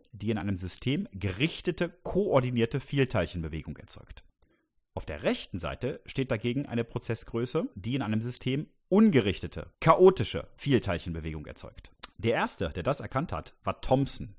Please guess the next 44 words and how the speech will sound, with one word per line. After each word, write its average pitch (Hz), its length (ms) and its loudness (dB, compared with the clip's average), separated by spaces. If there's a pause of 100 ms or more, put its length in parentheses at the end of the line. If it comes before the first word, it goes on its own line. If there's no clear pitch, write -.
der 82 60 -4
spätere 98 440 -2
Lord 85 420 -4
Kelvin, 90 580 -4
nach 73 120 -10
dem 82 160 -6
die 85 240 -8 (140)
Kelvin-Temperaturskala 76 1120 -6
benannt - 320 -14
ist. - 280 -16 (520)
Im - 120 -2
achtzehnten 170 440 -2
Jahrhundert, 123 480 2
in - 100 -6
dem 87 180 -4
viele 214 300 -4
der 104 120 2
Gesetzmäßigkeiten 95 1120 -4
erkannt - 420 0
wurden, 82 380 -4 (260)
die 87 80 -6
wir 90 80 -2
heute 87 180 -4
diskutiert - 460 -10
haben, - 260 -12 (360)
herrschte 135 400 -2
noch 139 160 -2
ein 113 100 -2
anderes 147 400 -2
Bild 80 260 -6
von 87 280 -6
Wärme 95 280 0
vor. - 440 -12
Wärme 185 480 2
stellten 151 340 4
sich 123 120 -2
die 113 100 -8
Forschenden 127 440 -2
damals 117 480 0
als - 200 -6
einen 98 240 -2
unsichtbaren 151 720 2
Stoff - 260 2
vor, - 460 -8